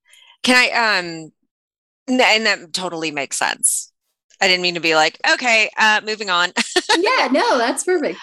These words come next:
Speaker 1: Um, yeah, when you explain it like that, I'm like, "Oh, okay, of course." Like, uh, yeah, like, I couldn't imagine myself a few months ago, like you said, maybe getting the house, getting the down payment, all of that stuff, right? I'm,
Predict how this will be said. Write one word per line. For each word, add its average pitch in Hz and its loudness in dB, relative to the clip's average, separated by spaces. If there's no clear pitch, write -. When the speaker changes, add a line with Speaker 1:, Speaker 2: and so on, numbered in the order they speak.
Speaker 1:
Um, 180 0
yeah, 175 0
when 196 -10
you 190 -14
explain 240 0
it 220 2
like 180 0
that, 165 2
I'm 170 -4
like, 165 -2
"Oh, 175 0
okay, 143 -4
of 127 -10
course." - -4
Like, 139 -2
uh, - 0
yeah, 185 0
like, 160 -2
I 208 -4
couldn't 220 -6
imagine 170 -2
myself 151 -2
a 165 -14
few 170 -12
months 160 -4
ago, 135 0
like 139 -8
you 147 -14
said, 139 2
maybe 151 -2
getting 151 0
the 180 0
house, 143 0
getting 165 -2
the 170 -4
down 165 -2
payment, 139 -2
all 165 4
of 139 -12
that 147 0
stuff, - -4
right? 131 -8
I'm, 160 -10